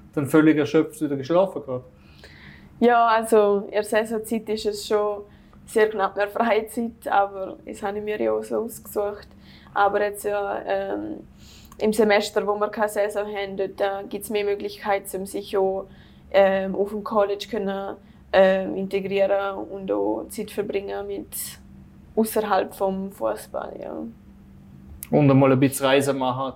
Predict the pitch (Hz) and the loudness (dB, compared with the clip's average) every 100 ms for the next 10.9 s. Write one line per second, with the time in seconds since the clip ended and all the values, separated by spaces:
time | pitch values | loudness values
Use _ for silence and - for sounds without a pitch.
0 | - 135 131 131 127 131 - 139 131 131 | -8 -6 -6 -4 -4 -6 -4 -4 -2 -2
1 | 139 135 139 127 - 139 135 131 - - | -2 -4 -2 -2 -4 -2 -4 -4 -10 -8
2 | 135 131 123 120 113 117 - - - 240 | -6 -4 -6 -8 -8 -10 -18 -20 2 4
3 | 214 196 202 - - 220 - - - - | 6 4 2 0 -2 -6 -14 -20 -12 -6
4 | 196 196 202 214 202 - 196 208 - 113 | -4 -4 -6 -8 -8 -6 -4 -4 -4 -6
5 | 113 110 - - - - - 226 - - | -6 -8 -8 -10 -8 -8 -10 -14 -20 -20
6 | - - - - - 156 156 165 165 160 | -20 -20 -20 -4 4 4 6 8 8 6
7 | 151 151 156 107 139 147 139 139 160 165 | 6 4 4 2 2 0 -2 -2 -4 -2
8 | 156 156 160 160 160 160 - - - 165 | 0 0 0 0 0 -4 -12 -4 0 0
9 | 160 156 151 147 - 160 147 147 156 139 | 2 0 0 -4 -2 -2 -2 -4 -4 -4
10 | - 160 156 - 151 147 165 151 | -2 -4 -4 -6 -8 -4 -2 0